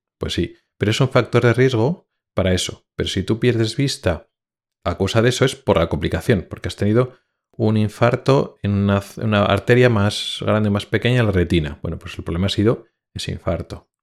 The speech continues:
que se llama de otra manera, se llaman, lo llamamos más oclusiones arteriales retinianas,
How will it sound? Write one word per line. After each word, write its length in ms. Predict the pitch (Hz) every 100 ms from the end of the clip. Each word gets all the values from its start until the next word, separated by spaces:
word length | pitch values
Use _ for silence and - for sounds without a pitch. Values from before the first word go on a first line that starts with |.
| _
que 100 | 98
se 100 | 90
llama 120 | 87
de 140 | 87 92
otra 40 |
manera, 480 | 101 104 110 113 139
se 120 | -
llaman, 280 | 90 90 - _
lo 200 | - 87
llamamos 280 | 90 90 92
más 220 | 101 - _ _ _
oclusiones 580 | 101 101 85 98 92 -
arteriales 560 | 92 87 92 98 95
retinianas, 720 | - 98 113 127 135 151 -